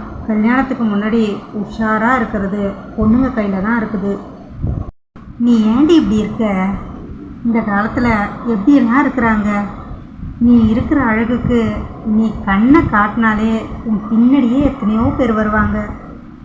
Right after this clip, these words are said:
ஆனா நீ ஏன் இப்படி சாமியார் மாதிரி இருக்கிற? யார் வேணா எப்படி வேணா இருக்கட்டும் அகல்யா, எனக்கு அதெல்லாம் பிடிக்கல, அவ்வளோதான். அதுக்குள்ள காட்டுப்பாக்கம் வந்து விட. சரி, நான் இறங்குறேன்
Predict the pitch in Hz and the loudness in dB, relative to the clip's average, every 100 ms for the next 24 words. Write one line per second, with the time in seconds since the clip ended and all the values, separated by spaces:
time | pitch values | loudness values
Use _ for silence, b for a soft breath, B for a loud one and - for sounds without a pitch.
0 | - 233 254 262 240 233 294 453 302 240 | -4 0 4 4 4 4 2 2 0 -2
1 | 233 240 240 330 392 302 220 214 233 294 | -2 0 2 2 2 2 2 0 0 0
2 | 233 220 220 208 202 - - - - - | -2 -4 -4 -4 -6 -10 -18 -18 -18 -18
3 | - - - - 208 202 208 220 214 202 | -16 -16 -16 -8 -2 2 4 2 0 2
4 | 214 214 202 - - 208 - 285 220 185 | 2 2 0 -4 -8 -8 -2 0 0 0
5 | 208 254 202 254 220 220 196 202 196 196 | 0 0 -2 -4 -2 0 0 -2 0 0
6 | 190 - - - - - - 262 254 247 | -2 -6 -12 -10 -8 -8 -6 -4 -2 -2
7 | 233 226 277 339 269 277 - 277 247 220 | -2 0 0 0 0 0 2 0 0 -2
8 | - - 226 220 214 240 220 - - - | -4 -4 -2 -2 2 2 2 0 -8 -12
9 | - - - - - - - 240 214 - | -16 -16 -14 -14 -14 -14 -10 -6 -4 0
10 | 226 226 220 208 - - 226 220 - 233 | 2 2 0 -4 -10 -2 0 0 2 0
11 | 226 208 208 208 202 214 208 208 - - | 0 -2 -2 -2 -2 -4 -4 -4 -6 -10
12 | - - - - - - 254 240 226 214 | -14 -20 -20 -18 -14 -4 0 2 2 2
13 | 214 247 269 240 | 2 2 2 2